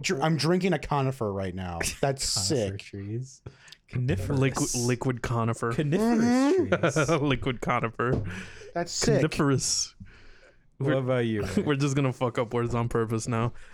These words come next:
Speaker 3: Um,
Speaker 1: I just said conifer. I thought it was right.
Speaker 3: it's coniferous.
Speaker 2: Well, it's con-, yeah, I've never heard, it is coniferous. Conif-, it's a coniferous tree,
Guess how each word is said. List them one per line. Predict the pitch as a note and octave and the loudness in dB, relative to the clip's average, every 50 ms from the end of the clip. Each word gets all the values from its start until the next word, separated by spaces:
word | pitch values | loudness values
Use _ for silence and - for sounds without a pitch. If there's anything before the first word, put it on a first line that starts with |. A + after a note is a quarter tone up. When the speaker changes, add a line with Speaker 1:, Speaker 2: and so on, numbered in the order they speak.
| - - | -2 0
Speaker 3:
Um, | B2+ C3 C3+ C3 B2+ B2+ B2+ A#2+ A2+ A#2 - | 2 2 4 4 2 2 0 -2 -2 -2 -2
Speaker 1:
I | A4+ - | -2 0
just | - G#4+ F4+ | 0 -2 0
said | - B4 G#4 - | 0 0 0 0
conifer. | - G4 A4 A4+ A#4 F#4+ - G4+ G4+ E4+ C4 | -2 -2 -2 -2 -2 -2 0 2 2 2 2
I | F#3+ | 2
thought | B3+ F4 G4 | 2 2 2
it | G4 F#4+ | 2 2
was | F#4 | 2
right. | G4+ G#4+ G#4+ G#4+ G4 E4 B2+ - - - - - - - - - F3+ D3 - | 2 2 2 2 2 2 0 -2 -4 -8 -20 -20 -20 -20 -14 -10 -8 -4 -4
Speaker 3:
it's | C3 B2+ - | -4 -4 -2
coniferous. | - C3+ A#2 A2+ A2 - - A2+ A2 A2 B2+ C3+ - - - _ _ _ - - - - - | -2 -2 -2 -2 -2 -2 -2 0 0 0 0 -2 -6 -14 -16 _ _ _ -20 -18 -16 -8 -2
Speaker 2:
Well, | - A#3 B3 B3+ B3 | 0 2 2 2 2
it's | A#3+ B3+ A#3+ - | 0 0 -2 -4
con-, | - - - A#3 A#3 B3+ C4 A#3 - - - | -6 -4 0 0 0 0 0 -4 -10 -10 -4
yeah, | E3+ F3+ F3+ E3+ E3 C#3+ | 0 2 2 2 2 2
I've | D3 E3+ G3 G3+ A#3+ | 2 0 0 0 -2
never | A#3 B3+ B3+ C#4 A#3+ F#3 | -4 -2 -2 0 -2 0
heard, | D#3 D#3 E3 E3+ E3 D#3 C#3+ C3+ C3+ - - - - - - - - - - - | 0 0 2 2 2 0 -2 -6 -12 -16 -20 -20 -20 -20 -20 -20 -20 -16 -6 -2
it | E3 F3 F#3+ | 0 2 2
is | B3 D#4 D4+ - | 2 0 -2 -4
coniferous. | - - A3+ E3 D3 C#3+ C#3 - - - G#2+ F#2 F#2 F#2 - | -2 -2 -2 0 0 -2 -4 -4 -4 -6 -6 -6 -6 -8 -8
Conif-, | - - D3+ C#3+ D#3 F#3+ A2+ - | -6 -4 -2 0 0 -2 0 0
it's | C3 B2+ - | -2 0 0
a | F#3 | -2
coniferous | - - - D3+ D3+ F#3+ G3+ G3+ - B3 G#3+ - - - - | -4 -2 -2 0 0 0 0 0 0 0 0 0 -2 -6 -8
tree, | - - - F3 D#3+ B2 G#2 G2 F#2 | -8 -6 -2 0 0 0 0 -4 -8